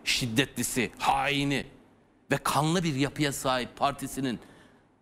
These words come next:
meşru görülmesi nasıl bir hukuk anlayışı, nasıl bir adalet anlayışı, nasıl bir millet mensubiyeti, nasıl bir onurlu tavır Hande Hanım?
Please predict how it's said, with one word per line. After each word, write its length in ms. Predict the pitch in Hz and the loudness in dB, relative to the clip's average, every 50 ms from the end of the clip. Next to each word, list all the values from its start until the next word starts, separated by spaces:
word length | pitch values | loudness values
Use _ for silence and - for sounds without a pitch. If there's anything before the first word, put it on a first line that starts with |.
| _ _ _ | _ _ _
meşru 440 | - - - - - - 202 202 165 | -2 0 0 0 2 2 2 2 2
görülmesi 680 | - 147 139 143 143 139 135 127 - - - 123 - - - - - - - - - - | 2 2 2 2 2 0 0 0 -2 -2 -2 -4 -4 -4 -8 -20 -20 -20 -20 -20 -12 -10
nasıl 280 | - - - - 185 | -8 -6 -4 -4 -2
bir 40 | 214 | -2
hukuk 320 | 240 220 - - - - - | -2 -2 -4 -6 -6 -4 -4
anlayışı, 480 | - - - 202 - - - - - - - - - - | -4 -2 -2 -2 -2 -2 -4 -4 -6 -10 -14 -16 -8 -4
nasıl 240 | - 190 - - 185 | -2 -2 0 0 0
bir 120 | 220 208 | 2 2
adalet 440 | 196 165 196 190 180 180 165 - 156 | 2 0 0 0 0 -2 -2 0 0
anlayışı, 500 | 143 135 127 123 113 107 - - 104 - - - - - - - - - _ _ _ _ _ - | 0 2 2 2 0 0 -2 -4 -6 -8 -10 -14 -20 -20 -20 -20 -20 -20 _ _ _ _ _ -6
nasıl 220 | - - - 185 185 | -2 0 2 4 4
bir 100 | 226 214 | 4 4
millet 380 | 208 214 202 190 196 190 - | 4 2 2 2 0 -2 -2
mensubiyeti, 800 | - 165 165 143 - - 151 135 131 131 120 110 104 - 95 - - - - - - - | -2 -2 -2 -2 -2 -2 0 0 2 0 0 -2 -4 -6 -10 -10 -12 -16 -20 -20 -8 -4
nasıl 260 | - 190 - - 196 | -4 -2 0 2 2
bir 120 | 240 214 - | 2 2 2
onurlu 360 | 185 196 196 180 180 170 165 | 2 2 2 2 0 0 -2
tavır 360 | - 127 113 101 92 - - - | -2 -4 -2 -4 -4 -8 -8 -6
Hande 200 | 104 104 113 131 | -4 -2 0 0
Hanım? 220 | 165 220 214 - | 0 -2 -4 -6